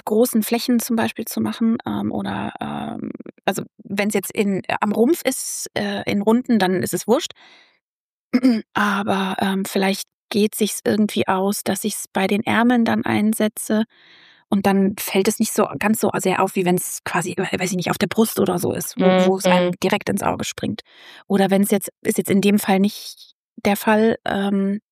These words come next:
Speaker 1: wenn's jetzt so, so ein Stück wäre, wo man erst den Rücken strickt, dann die Vorderteile und dann verbindet man, dann würde ich zum Beispiel den Rücken aus der alten Partie stricken und schauen, also und dann irgendwie gucken, dass
Speaker 2: Ja,
Speaker 1: ich da
Speaker 2: ja,
Speaker 1: weitermache.
Speaker 2: stimmt. Ja, das ist auch eine gute Idee.
Speaker 1: Ähm,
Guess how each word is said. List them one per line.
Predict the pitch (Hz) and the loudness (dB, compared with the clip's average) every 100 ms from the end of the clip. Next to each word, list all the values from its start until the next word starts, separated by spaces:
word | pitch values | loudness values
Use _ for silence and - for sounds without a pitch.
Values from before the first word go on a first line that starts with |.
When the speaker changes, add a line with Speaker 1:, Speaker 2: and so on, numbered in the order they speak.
| - - - - | -20 -20 -20 -4
Speaker 1:
wenn's | - 190 190 | 2 2 2
jetzt | 190 - - | -2 -2 -10
so, | - | -8
so | - | 0
ein | 196 | 0
Stück | - 233 - | 2 -2 -2
wäre, | 202 202 202 | 0 2 2
wo | 190 190 | 0 -2
man | 185 185 202 - - - | -2 -2 -6 -14 -20 -4
erst | 208 208 247 | 0 2 2
den | 233 | 2
Rücken | 269 254 | 2 0
strickt, | - - 226 214 - - | 0 -2 0 0 -4 -4
dann | 202 196 196 196 202 | 0 2 2 0 -2
die | 214 | -6
Vorderteile | - 226 220 214 - 202 202 | 0 2 4 2 0 0 0
und | 196 | 0
dann | 190 | 0
verbindet | 202 220 220 220 | 0 2 2 4
man, | 190 | 2
dann | 190 185 | 2 2
würde | |
ich | 196 | 0
zum | - 196 | -2 -4
Beispiel | 175 185 | -2 -2
den | 185 190 | 0 0
Rücken | 220 202 190 | 0 2 2
aus | 180 - | 0 0
der | - | -2
alten | 165 170 | -2 -4
Partie | - - - | -4 -6 -6
stricken | - - - - - | -6 -4 -6 -2 -2
und | - - | -2 -2
schauen, | - - - - | -2 -2 -6 -2
also | 196 147 | -2 0
und | - - | 0 2
dann | - - | 2 2
irgendwie | - - | 2 0
gucken, | - - - | 0 -2 0
dass | - | 4
Speaker 2:
Ja, | 208 196 | 4 4
Speaker 1:
ich | |
da | 220 | 2
Speaker 2:
ja, | |
Speaker 1:
weitermache. | - 196 - 214 | 0 0 0 0
Speaker 2:
stimmt. | 185 185 - - | -2 -6 -14 -4
Ja, | 196 | -2
das | 226 | 0
ist | - | 0
auch | 190 | 0
eine | 185 | 0
gute | 226 226 214 | 4 4 6
Idee. | 208 | 4
Speaker 1:
Ähm, | 208 208 208 208 | 4 4 2 -2